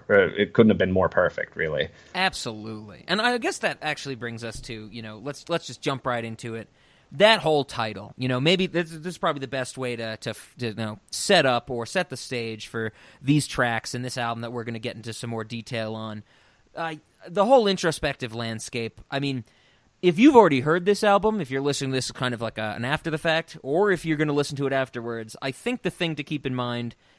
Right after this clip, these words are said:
Speaker 2: well, of course, listen to it and enjoy it any way you want to. But the thing to keep in mind is that, you know, as we started putting these tracks together, I know a big thing, Matt, you and I talked about was the idea that there is such a, a wide breadth to the type of songs we're putting out here.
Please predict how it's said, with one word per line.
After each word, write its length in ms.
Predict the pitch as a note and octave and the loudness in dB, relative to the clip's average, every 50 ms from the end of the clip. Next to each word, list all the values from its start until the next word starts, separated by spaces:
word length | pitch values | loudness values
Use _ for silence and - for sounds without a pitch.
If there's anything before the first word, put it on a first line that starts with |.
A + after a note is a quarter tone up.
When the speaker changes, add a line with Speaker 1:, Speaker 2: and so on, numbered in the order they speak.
| _ _ | _ _
Speaker 2:
well, 220 | C#3+ D#3 C#3+ D3 E3+ | 0 2 4 4 4
of 100 | F3+ - | 4 6
course, 260 | - D#3+ F#3+ - - | 6 6 6 6 4
listen 220 | G#3+ G3+ - G3 F#3 | 2 4 4 2 4
to 140 | - E3 E3+ | 4 4 4
it 40 | F#3+ | 4
and 80 | F#3+ | 4
enjoy 300 | G3+ G3 D3+ C#3+ B2+ C3 | 4 4 6 6 6 6
it 60 | C3 | 6
any 140 | B2+ B2+ C3+ | 4 2 2
way 120 | B2+ B2+ B2 | 2 0 0
you 120 | C3 C3+ | 0 -2
want 200 | A#2+ A2 G#2+ - | -4 -8 -10 -10
to. 200 | - A#2 A2 B2 - _ - - _ _ | -10 -12 -12 -12 -14 _ -20 -20 _ _
But 120 | G#3+ G#3 G#3 | -2 0 0
the 60 | G#3+ | -2
thing 220 | - - C4+ B3+ | -2 -2 -2 -2
to 60 | G#3+ G3 | -4 -4
keep 200 | - G3 D3+ - | -6 -8 -6 -6
in 80 | C#3+ | -4
mind 320 | C#3+ C#3 C#3 C3+ C3 C3 B2 | -4 -4 -4 -4 -4 -6 -6
is 120 | A2+ A2 | -8 -6
that, 280 | A#2+ A#2+ A#2+ - - B2 | -6 -6 -8 -8 -10 -8
you 60 | A#2+ | -8
know, 240 | A#2+ A#2 A#2 G#2+ G2+ _ | -6 -6 -6 -8 -10 _
as 180 | - D3 C3+ C#3+ | -8 -6 -6 -4
we 180 | F#3 B3 C4+ | -4 -2 -2
started 360 | C4 - - G3 F3 D#3+ D#3 - | -2 0 2 2 2 2 0 -2
putting 220 | E3 D3+ D3+ C#3+ | -4 -4 -4 -4
these 160 | C#3 C3 - | -6 -8 -8
tracks 320 | - - B2+ A#2+ A#2+ - - | -6 -6 -4 -4 -6 -8 -10
together, 440 | B2 G2+ B2 A#2 A2 A2+ A2 A2+ - _ _ _ _ _ | -10 -6 -6 -4 -4 -4 -6 -6 -8 _ _ _ _ _
I 80 | - D3+ | -6 -2
know 140 | F3+ G#3+ G3+ | 0 0 0
a 40 | D#3+ | 0
big 240 | B2+ E3+ E3+ D3+ | 0 -2 -2 -2
thing, 360 | - - D#3+ D3+ D3 C#3 C3+ - | -2 -2 0 0 0 0 -2 -4
Matt, 240 | C#3 C#3 C3+ C3+ - | -4 -4 -4 -4 -2
you 160 | C3+ C3+ C#3 | 0 0 0
and 80 | C3+ B2+ | 2 0
I 80 | B2 A#2 | -2 -2
talked 300 | - C3+ A#2 A2+ - A#2+ | -2 -4 -4 -4 -6 -4
about 300 | A2 A#2+ A2+ A2+ - - _ _ _ _ - | -2 -2 -2 -2 -2 -6 _ _ _ _ -6
was 180 | C3+ D#3 D3 | -6 -4 -4
the 140 | C3+ E3 D#3+ | -2 -2 -2
idea 480 | D#3 D3+ D3+ C#3 D#3 G3+ F#3+ F#3 F3+ D3+ | -2 -2 -4 -4 -4 -2 0 0 0 0
that 220 | C#3+ D3+ - _ | -2 -6 -8 _
there 200 | F#3 F3+ F3 E3+ | -4 -2 -2 0
is 220 | D3 C#3+ C#3+ B2+ - | 0 -2 -4 -6 -6
such 400 | - - - F3+ E3+ - - - - | -8 -4 -2 -2 -2 -2 -4 -6 -6
a, 240 | C#3+ C3+ B2+ B2 - _ _ _ _ _ _ - | -4 -4 -4 -6 -8 _ _ _ _ _ _ -6
a 140 | D#3 D3 C#3 | -4 -4 -4
wide 1120 | C3+ B2+ B2+ C#3 E3+ G3+ G#3+ A3+ A#3 A#3 A3 G#3 G3 F3 D#3 C#3+ C3+ C3+ A#2+ F#2+ A#2+ A2+ | -6 -8 -10 -8 -6 0 4 6 8 10 10 10 10 8 8 6 2 0 -4 -10 -12 -8
breadth 540 | A#2 C3 C#3 D3 E3+ E3 D3+ - - - - | -4 -2 2 4 4 4 4 2 0 -6 -8
to 100 | - C#3+ | -6 -6
the 100 | B2 B2 | -6 -6
type 380 | - - - D#3+ D#3 D3+ - | -8 -4 0 2 2 2 2
of 100 | C3+ B2 | -2 -4
songs 480 | A2+ - - C3+ A#2+ A#2+ A2 A2 A2+ - | -6 -4 -2 -2 -2 -2 -4 -8 -8 -8
we're 80 | A#2+ G#2+ | -8 -4
putting 300 | - C3 A2+ A2 G#2+ A2 | -4 -4 -4 -4 -4 -6
out 180 | G#2+ G#2+ G2+ | -8 -8 -10
here. 220 | A2+ G#2+ G2 - | -10 -12 -12 -14